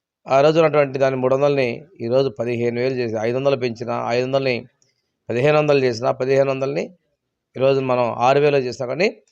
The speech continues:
ఈ ఎన్డీఏ ప్రభుత్వం చంద్రబాబు నాయుడు గారు ముఖ్యమంత్రిగా ప్రభుత్వం చేసిందనే విషయాన్ని ప్రజలు గమనించుకుంటున్నారు. ఈరోజు ఇది ప్రత్యేకంగా దీన్ని కూడా పే-, పేదల సేవలో ప్రభుత్వం అనేటువంటి పేరుతో ఈ కార్యక్రమాలు నిర్వహిస్తున్నాం. మా ప్రభుత్వం చెప్పేటువంటి సూపర్ సిక్స్ పథకాల్లో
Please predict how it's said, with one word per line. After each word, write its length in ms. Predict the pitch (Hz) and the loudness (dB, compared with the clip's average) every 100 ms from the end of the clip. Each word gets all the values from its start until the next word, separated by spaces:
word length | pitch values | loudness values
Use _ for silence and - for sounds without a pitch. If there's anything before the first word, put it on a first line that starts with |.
| _ _ - | _ _ -4
ఈ 60 | 139 | 0
ఎన్డీఏ 400 | 131 143 180 175 | 2 2 4 4
ప్రభుత్వం 480 | 147 143 139 170 180 | 2 -2 -2 -6 -6
చంద్రబాబు 320 | 135 143 143 143 | -2 0 2 2
నాయుడు 180 | 135 | 2
గారు 140 | 131 127 | 0 -2
ముఖ్యమంత్రిగా 480 | 117 131 127 123 117 | -2 -4 -2 -2 -2
ప్రభుత్వం 380 | 120 117 120 | -4 -4 -4
చేసిందనే 300 | 117 110 117 | -4 -4 -4
విషయాన్ని 380 | 113 110 139 139 | -4 -2 -2 -2
ప్రజలు 220 | 120 120 113 | -4 -4 -4
గమనించుకుంటున్నారు. 720 | 110 113 110 110 107 107 120 - _ _ _ _ _ - | -6 -6 -8 -12 -10 -8 -10 -12 _ _ _ _ _ -4
ఈరోజు 640 | 123 135 160 160 147 143 - 135 | 0 4 4 4 4 2 -4 -10
ఇది 200 | 120 113 | -10 -8
ప్రత్యేకంగా 500 | 131 123 160 151 156 | -8 -2 -2 0 0
దీన్ని 240 | 139 139 | 2 2
కూడా 320 | 135 147 220 - _ _ _ _ _ - | 2 2 0 -4 _ _ _ _ _ 0
పే-, 220 | 135 135 135 | 2 4 2
పేదల 300 | 151 165 175 | 2 4 2
సేవలో 400 | 165 156 147 151 | 2 0 2 0
ప్రభుత్వం 460 | 139 131 135 139 135 | -2 -4 -4 -2 -2
అనేటువంటి 340 | 131 131 117 | -2 -4 -6
పేరుతో 400 | - 143 143 151 | -2 0 2 2
ఈ 140 | 127 - | 2 0
కార్యక్రమాలు 480 | 127 127 131 131 | 0 -2 -2 -2
నిర్వహిస్తున్నాం. 560 | 113 120 117 - 117 151 _ _ _ _ _ 131 | -2 -4 -6 -8 -10 -10 _ _ _ _ _ 0
మా 100 | 143 | 0
ప్రభుత్వం 520 | - 151 160 180 151 | 2 0 2 0 0
చెప్పేటువంటి 360 | 139 139 139 | -2 -2 -4
సూపర్ 300 | 127 143 151 | -2 -2 -2
సిక్స్ 240 | 139 131 - | -4 -6 -6
పథకాల్లో 460 | 120 123 117 107 | -2 0 0 -4